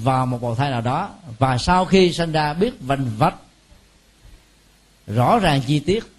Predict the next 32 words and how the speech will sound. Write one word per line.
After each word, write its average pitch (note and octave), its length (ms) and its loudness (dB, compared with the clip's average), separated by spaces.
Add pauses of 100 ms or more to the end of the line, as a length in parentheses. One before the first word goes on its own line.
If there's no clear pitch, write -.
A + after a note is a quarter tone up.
(240)
về C#3+ 460 2 (540)
cái F3+ 140 0
tiền C#3+ 260 2
thân B2+ 120 -2
của D3+ 80 -6
mình A#2+ 180 -4 (260)
là A#2+ 140 0
chuyện A2+ 280 -2
rất D#3+ 120 -8
là B2+ 100 -12
có C#3+ 100 -8
thật, - 160 -6 (680)
không F#3 140 -2
có A3 60 -2
gì E3 180 4
là B2+ 180 0
đáng D#3 180 -4
ngạc A2+ 180 -10
nhiên. C#3 260 -4 (1300)
Tại C#3 120 2
bởi E3 180 6
vì E3 280 6
đó F#3 140 4
là C#3+ 280 2 (520)
nó G3 160 0
phải F#3 100 2
tìm E3 240 2
cái F3+ 80 0
nghiệp D3+ 160 0
cảm D3 120 -4
tương F3+ 180 -2
ứng. A3 140 -2